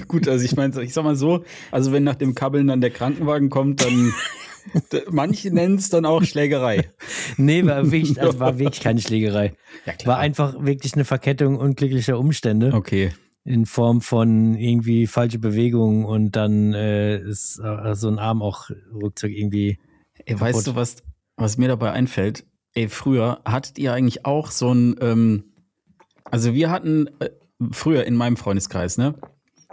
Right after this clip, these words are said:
Speaker 1: Da gab's so einen Freund und bei dem waren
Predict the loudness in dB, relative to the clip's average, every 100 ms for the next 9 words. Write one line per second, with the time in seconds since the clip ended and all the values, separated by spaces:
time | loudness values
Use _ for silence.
0 | -8 -6 -2 -4 -2 -4 -2 -2 -2 -2
1 | -2 0 0 -4 -10 -20 -20 _ _ _
2 | _ 0 2 0 -2 0 2 2 2 2